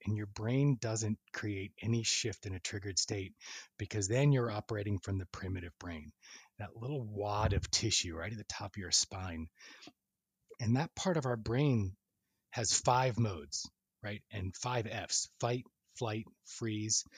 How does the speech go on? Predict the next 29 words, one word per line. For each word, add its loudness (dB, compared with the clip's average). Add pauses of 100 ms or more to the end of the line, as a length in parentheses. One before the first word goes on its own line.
(580)
feed, -2 (200)
and -2
make -4
babies. -2
Those -2
are 0
the 0
only 4
five 0
things 0
that -8
that -6
part -4
of -6
our -4
brain 0
knows -2
how -8
to -8
do. -2 (520)
And 4
when 4
you 0
get, -2 (720)
<sighs> -12
when 2
you 2
get -2
stuck 8